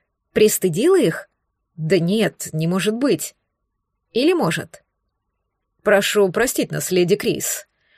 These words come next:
сказал Фредерико. «Я был слишком поглощен перспективами, поэтому не задумался о ваших чувствах. Да и опыт общения с дамами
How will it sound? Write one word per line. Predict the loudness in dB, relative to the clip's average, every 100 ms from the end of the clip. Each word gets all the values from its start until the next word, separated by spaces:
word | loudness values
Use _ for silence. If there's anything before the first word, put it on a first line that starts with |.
| _
сказал | -4 0 2 2 0 -4 _
Фредерико. | -2 0 0 0 -2 -4 -6 -6 _ _ _ _
«Я | 0 2
был | 2
слишком | 0 -2 -2 -4
поглощен | -4 -6 -6 -2
перспективами, | -4 -4 -6 -2 -2 0 -2
поэтому | -4 -2 -2 -2 -2 -4 -6 _ _
не | -6 -2
задумался | 2 2 2 -2 -2 -2 -4 _ _
о | -2 2
ваших | 2 -2 -6
чувствах. | -6 -6 -6 -6 -8 -12 _ _ -20 -2
Да | 4
и | 6
опыт | 6 2
общения | 2 2 2 2 0
с |
дамами | 0 0 0 -4